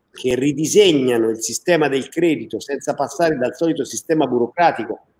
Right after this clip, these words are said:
come adesso sta avvenendo, perché il governo ha detto: "Noi vi diamo garanzie". I famosi, ehm, quaranta miliardi messi a disposizione in termini di credito, in realtà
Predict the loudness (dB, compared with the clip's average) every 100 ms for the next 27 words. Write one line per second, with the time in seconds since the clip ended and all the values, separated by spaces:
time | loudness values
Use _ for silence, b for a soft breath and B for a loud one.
0 | _ 4 6 6 6 2 2 -2 -4 -2
1 | -2 0 2 4 2 0 -2 -6 b _
2 | -10 -6 0 4 4 4 2 2 4 6
3 | 4 2 2 4 2 2 0 -4 -6 -12
4 | -14 _ _ _ _ -6 0 6 6 6
5 | 2 0 0 -2 -4 _ _ -8 -4 -4
6 | -2 -2 -2 -6 -8 -10 -2 2 4 2
7 | 2 0 0 2 4 2 0 2 2 0
8 | -4 -6 -4 -2 -2 -2 2 4 2 0
9 | 0 0 0 0 0 -2 -2 -2 2 0
10 | 0 -4 -4 -8